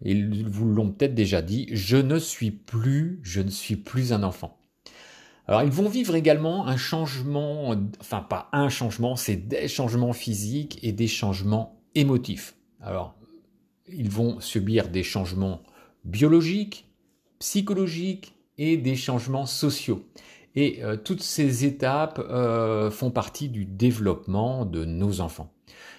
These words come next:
Donc, cette période de l'acquisition, euh, des habiletés, c'est-à-dire être, être, euh, euh, que la vie soit facile pour eux,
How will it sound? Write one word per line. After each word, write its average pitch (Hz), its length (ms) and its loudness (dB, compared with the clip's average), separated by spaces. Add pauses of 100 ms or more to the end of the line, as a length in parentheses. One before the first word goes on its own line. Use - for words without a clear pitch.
(160)
Donc, 117 220 2
cette - 200 2
période 156 540 2
de 110 340 6
l'acquisition, 131 1200 0 (420)
euh, 104 420 0
des 110 460 4
habiletés, 131 540 2
c'est-à-dire 107 720 -2
être, 110 640 2
être, 107 420 -4
euh, 92 400 0 (1040)
euh, 87 180 -8 (180)
que 123 100 6
la 110 140 6
vie 113 180 -2
soit 120 180 -2
facile 104 400 -4
pour 110 280 -2
eux, 107 220 2